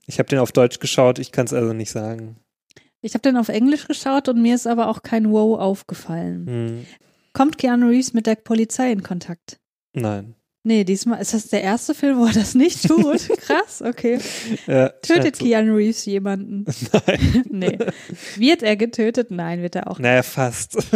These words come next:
Speaker 1: <laughs> Am Ende.
Speaker 2: Stimmt, am Ende hat er noch diesen Unfall,
Speaker 1: Ja.
Speaker 2: ne? Findet Keanu, ach so, übrigens, äh, dieser Unfall, dieser,
Speaker 1: Mhm.
Speaker 2: ähm, ähm,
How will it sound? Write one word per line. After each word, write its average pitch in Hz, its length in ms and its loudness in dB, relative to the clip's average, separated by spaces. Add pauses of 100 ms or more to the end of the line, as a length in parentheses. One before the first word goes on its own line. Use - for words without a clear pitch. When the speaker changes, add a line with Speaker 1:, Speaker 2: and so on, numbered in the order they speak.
Speaker 1:
<laughs> 233 140 2
Am 165 140 0
Ende. 139 120 4
Speaker 2:
Stimmt, 269 560 2
am 247 140 2
Ende 254 220 2
hat 247 100 2
er 262 80 2
noch 240 160 0
diesen 214 240 -4
Unfall, 196 600 -2
Speaker 1:
Ja. 135 180 6 (420)
Speaker 2:
ne? 180 100 2 (120)
Findet 302 380 0
Keanu, 262 340 0
ach 240 60 -8
so, 302 200 -2
übrigens, 294 680 2
äh, 220 360 2
dieser 208 300 -2
Unfall, 254 300 0
dieser, 196 380 0
Speaker 1:
Mhm. 220 60 -2
Speaker 2:
ähm, 190 520 -2 (540)
ähm, 196 600 0